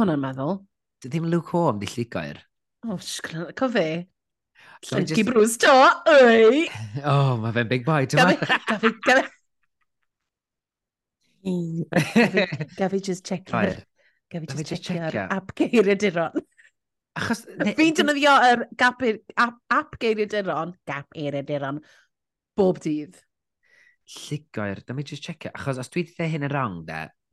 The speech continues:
Speaker 2: dwi angen
Speaker 1: Llygoer,
Speaker 2: cywiro hyn.
Speaker 1: llygoer yw'r gair. Yw'r
Speaker 2: Dyma ni.
Speaker 1: gair iawn, though, tepid.
Speaker 2: Oh my gosh! Lle ddoth hwnna o berfeddion fy enei-, o berfeddion fy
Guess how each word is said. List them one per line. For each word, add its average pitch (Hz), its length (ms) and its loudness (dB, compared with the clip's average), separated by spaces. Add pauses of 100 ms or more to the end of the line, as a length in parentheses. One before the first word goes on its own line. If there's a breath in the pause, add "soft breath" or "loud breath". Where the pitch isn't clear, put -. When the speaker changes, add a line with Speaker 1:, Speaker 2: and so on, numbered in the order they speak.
Speaker 2:
dwi 127 140 -2
angen 107 200 -6
Speaker 1:
Llygoer, 196 440 2
Speaker 2:
cywiro 175 120 -16
hyn. 160 100 -16
Speaker 1:
llygoer 233 500 2 (160)
yw'r 190 400 0
gair. 160 440 -2 (1160)
Yw'r 180 120 -2
Speaker 2:
Dyma 220 60 -6
ni. 208 40 -4
Speaker 1:
gair 151 240 -4
iawn, 143 300 -6
though, 131 100 -10
tepid. 147 640 -10 (760)
Speaker 2:
Oh 175 80 -2
my 220 120 0 (240)
gosh! 196 800 2 (340 soft breath)
Lle 254 160 0
ddoth - 220 -6
hwnna 494 320 2 (180)
o 214 160 0
berfeddion 180 800 2
fy 196 240 2
enei-, 180 400 0 (540 soft breath)
o - 100 -10
berfeddion 151 760 2
fy 170 140 0